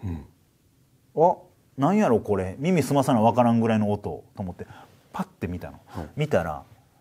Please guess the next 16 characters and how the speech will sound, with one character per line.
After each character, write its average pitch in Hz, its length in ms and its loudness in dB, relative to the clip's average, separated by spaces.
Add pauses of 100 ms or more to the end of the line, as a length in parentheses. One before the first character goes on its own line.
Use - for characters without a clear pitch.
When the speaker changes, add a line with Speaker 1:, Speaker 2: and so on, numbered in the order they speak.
(200)
Speaker 2:
仏 196 380 4
間 180 140 4
や 95 100 -2
っ - 40 -12
て - 180 -20
ん。 - 20 -20
Speaker 1:
う - 600 -18
ん。 82 160 -8 (840)
Speaker 2:
す - 200 -4
っ 120 40 4 (420)
ご 196 160 6
い、 120 100 -4 (880)
も 76 640 -14
う 87 60 -10
豪 127 340 2
華。 - 200 -4